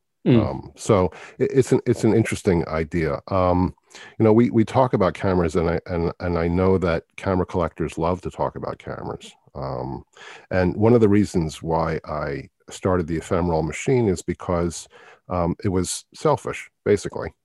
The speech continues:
Speaker 2: Um, I wanted my own podcast so that I could essentially talk about cameras and
Speaker 1: Yeah.
Speaker 2: talk to collectors whenever I wanted to. Um,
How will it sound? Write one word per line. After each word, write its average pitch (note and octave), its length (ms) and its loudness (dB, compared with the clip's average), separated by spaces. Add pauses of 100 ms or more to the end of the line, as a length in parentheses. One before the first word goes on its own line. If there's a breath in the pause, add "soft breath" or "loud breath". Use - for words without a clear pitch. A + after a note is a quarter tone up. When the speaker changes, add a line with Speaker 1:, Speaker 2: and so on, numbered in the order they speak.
(180)
Speaker 2:
Um, D#2+ 380 -2
I F2 60 -4
wanted E2+ 320 -2
my E2+ 140 -2
own E2+ 160 -2
podcast D#2+ 580 -2
so - 120 -12
that D2+ 120 -4
I C#2+ 100 -4
could C#2+ 320 -10
essentially D#2 460 -8
talk D#2+ 240 -6
about D2+ 200 -6
cameras D#2+ 600 -2 (120)
and D2 160 2
Speaker 1:
Yeah. C#3 60 4
Speaker 2:
talk - 180 -2
to - 80 -6
collectors G#2+ 640 -2
whenever D2+ 400 -2
I D2+ 40 -2
wanted F#2+ 400 2
to. - 220 -6 (760 loud breath)
Um, F#2 600 2